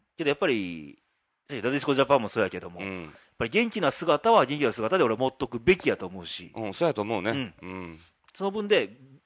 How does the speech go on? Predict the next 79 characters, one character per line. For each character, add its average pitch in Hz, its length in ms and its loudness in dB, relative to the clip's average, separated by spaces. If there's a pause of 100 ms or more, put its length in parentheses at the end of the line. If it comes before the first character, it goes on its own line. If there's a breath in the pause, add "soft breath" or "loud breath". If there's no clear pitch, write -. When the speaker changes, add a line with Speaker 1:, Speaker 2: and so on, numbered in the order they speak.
(200)
Speaker 1:
う - 20 -
た - 60 4
ら 135 40 6
俺 208 120 8
ら 170 60 8
も 117 80 2
日 143 120 -8
々 208 120 -4 (280 soft breath)
仕 - 160 -4
事 131 240 4
な 107 120 4
り、 87 240 -10 (120)
Speaker 2:
う 101 60 -8
ん。 85 260 -8
Speaker 1:
な 131 120 2
ん 127 60 -6
な 107 100 0
り、 82 220 -12 (300)
Speaker 2:
あ 98 140 0
る 95 80 2
よ 73 100 -4
な。 156 240 -4
Speaker 1:
頑 135 220 2
張 151 80 6
ら 226 80 8
な 156 80 6
あ 117 60 4
か 143 80 2
ん 170 40 -2
こ 202 60 0
と 131 80 -2
は - 20 -8
頑 123 220 -2
張 165 80 4
ら 147 60 4
な 101 80 -8
あ - 20 -6
か 92 100 -4
ん 87 60 -10
し。 - 120 -14
Speaker 2:
う - 40 -12
ん、 80 240 -12 (120)
そ 92 200 -8
う 85 40 -6
そ 95 280 -4
う。 110 40 -12
Speaker 1:
う 101 40 -10
ん。 87 120 -16 (460 soft breath)
同 180 160 4
じ 175 80 -6
日 190 120 -4
本 202 140 0
人 175 140 -6
と 180 100 0
し - 80 -8
て - 300 4 (760)
の 147 120 2
一 190 220 0
員 165 80 0
と 156 120 6
し - 80 0
て、 92 240 0 (300)
Speaker 2:
頑 101 180 0
張 107 80 4
ら 101 80 4
な 92 60 6
あ 87 40 -2
か 101 100 -2
ん - 20 4
な。 107 80 6
Speaker 1:
頑 131 80 4
張 156 60 8
ら 165 100 6
な 104 80 2
あ 113 40 -2
か 151 120 -2
ん 165 40 -4
な 160 80 -4
と、 - 140 -2